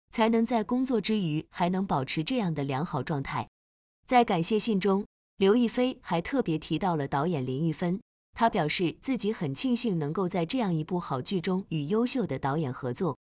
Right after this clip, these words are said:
也很感谢导演在拍摄过程中对自己的指导和帮助。可以看出，刘亦菲和林玉芬的关系非常好，不仅是在工作上有着很好的合作默契，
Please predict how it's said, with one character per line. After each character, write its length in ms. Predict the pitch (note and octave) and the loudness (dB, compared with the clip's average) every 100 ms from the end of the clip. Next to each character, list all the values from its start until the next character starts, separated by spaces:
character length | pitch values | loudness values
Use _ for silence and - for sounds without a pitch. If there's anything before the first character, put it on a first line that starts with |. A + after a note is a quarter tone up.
| _ - | _ 2
也 140 | A#3 | 2
很 200 | B3+ A#3 | 4 0
感 200 | A3 D#3 | 0 0
谢 160 | - G#3 | 0 0
导 180 | D3+ | 2
演 240 | F#3 D3 - | 0 -2 -4
在 160 | - E3 | -4 -4
拍 220 | D#3 G3+ | -2 -2
摄 160 | G#3 F3+ | 0 0
过 160 | F#3 | 0
程 200 | E3 D3+ | -2 -4
中 240 | D#3+ F#3+ G3 | 0 0 -2
对 180 | - G#3 | 0 0
自 180 | F3+ A#3 | 0 -2
己 140 | D#3 | -2
的 120 | C3+ C3+ | -4 -4
指 220 | - F3 | -2 -2
导 180 | D#3 B2 | -2 -4
和 160 | C#3+ | -4
帮 220 | C#3 G#3+ | -2 0
助。 220 | A#3+ A#3+ - _ _ - | 2 0 -2 _ _ -4
可 140 | A3 | 2
以 100 | A3+ | 2
看 240 | F3 G#3+ F3+ | 2 -2 0
出， 300 | G#3 G3+ - | 2 2 2
刘 180 | F3+ F3+ | 2 2
亦 120 | A3+ | 2
菲 240 | - A3+ | 2 2
和 180 | A#3+ E3+ | 2 0
林 260 | D#3+ D3 G#3 | 0 0 0
玉 40 | |
芬 220 | F#3 A3+ | 0 -2
的 120 | G#3+ D#3 | 0 0
关 200 | G3 G#3 | 0 -2
系 180 | F#3+ | -2
非 160 | D3 A3 | -2 -2
常 200 | - C3+ | -2 -6
好， 240 | - B2 - _ - | -4 -6 -6 _ -2
不 140 | C4+ | 2
仅 200 | B3+ G#3+ | 4 4
是 140 | F#3+ A3 | 4 2
在 180 | G#3+ F#3+ | 2 2
工 200 | A#3+ B3 | 2 4
作 180 | B3 | 2
上 240 | G3 F3 C#3 | 2 0 0
有 160 | E3+ D3+ | 0 0
着 120 | D#3+ | 0
很 220 | - D#3 | -2 -2
好 180 | A3+ E3+ | 0 -2
的 140 | C#3 C#3 | -2 -2
合 180 | D3+ | -2
作 160 | D3 F#3 | 0 2
默 220 | F3+ F#3+ | 2 2
契， 300 | D#3+ F#3 C3+ | 0 -2 -2